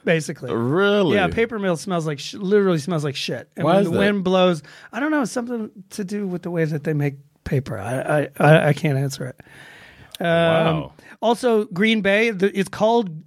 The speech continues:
Speaker 1: Green Bay for a reason. It's because the water is so green and contaminated and algae and it stinks and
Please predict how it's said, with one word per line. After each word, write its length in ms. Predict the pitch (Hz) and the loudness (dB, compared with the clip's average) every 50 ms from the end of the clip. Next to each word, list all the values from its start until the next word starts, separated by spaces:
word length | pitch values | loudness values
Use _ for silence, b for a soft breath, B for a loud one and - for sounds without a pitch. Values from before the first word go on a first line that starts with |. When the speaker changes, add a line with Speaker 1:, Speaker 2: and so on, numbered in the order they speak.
| - _ _ - 160 | -20 _ _ -4 0
Speaker 1:
Green 300 | 180 196 202 196 185 165 | 2 2 4 4 2 2
Bay 420 | 147 196 220 208 180 170 165 160 160 196 - | 2 4 4 6 6 4 4 2 -2 -4 -10
for 240 | - - - 185 175 | -14 -6 -2 0 0
a 40 | 160 | 2
reason. 380 | 156 190 214 196 160 156 147 | 4 4 4 4 2 0 0
It's 160 | 151 156 139 - | -2 -4 -6 -6
because 220 | 180 - 180 170 | -6 -4 -2 -2
the 100 | 160 170 | 0 0
water 340 | 156 175 185 190 185 185 175 | 2 4 4 4 4 4 2
is 100 | 165 147 | 0 0
so 180 | - - 180 170 | 0 -2 -2 -2
green 480 | 151 143 160 180 180 180 185 175 170 | -2 -4 -2 -2 0 0 0 0 -2
and 160 | 160 151 139 143 | -2 -4 -6 -6
contaminated 800 | - 151 143 - 196 175 170 175 170 165 165 160 160 156 151 143 | -8 -10 -6 -4 -2 -2 -2 0 0 0 0 0 0 0 0 -2
and 260 | 139 135 135 139 - | -4 -6 -8 -8 -6
algae 460 | 156 156 160 170 156 147 170 156 147 | -4 -2 -2 -2 -2 -2 -4 -4 -4
and 120 | 139 131 127 | -6 -6 -8
it 100 | 127 - | -12 -14
stinks 560 | - - - 185 170 165 165 160 151 - - | -14 -10 -6 -4 -2 -2 -2 -4 -6 -8 -10
and 220 | 131 131 139 135 | -8 -6 -6 -6